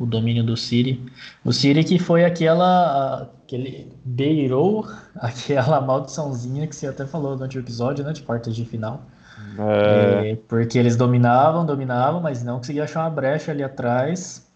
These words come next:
Speaker 1: Era o, o tempo inteiro aquela jogadinha aí ali com o Phil Foden no canto, cruzava rasteiro pro meio da área e nunca tava sobrando pé, porque isso é o padrão, né? O Manchester City faz
Speaker 2: Sim.
Speaker 1: isso, tem sempre alguém ali pra empurrar pro gol.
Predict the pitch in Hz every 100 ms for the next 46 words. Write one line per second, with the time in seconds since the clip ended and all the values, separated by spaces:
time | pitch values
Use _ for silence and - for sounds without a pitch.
0 | - 120 117 117 120 117 110 120 120 131
1 | 135 139 135 127 123 - - _ _ _
2 | - 117 131 131 135 131 127 131 131 127
3 | 131 131 127 139 127 139 135 131 127 156
4 | 214 233 226 226 220 220 156 135 151 147
5 | 151 - 151 160 160 151 139 135 139 156
6 | 196 214 208 202 202 180 185 185 190 190
7 | 185 180 175 165 165 165 151 - 117 120
8 | 139 156 196 190 135 123 127 127 123 -
9 | 123 131 123 131 120 151 117 185 185 -
10 | 156 185 214 208 185 185 160 175 180 185
11 | 185 190 151 120 -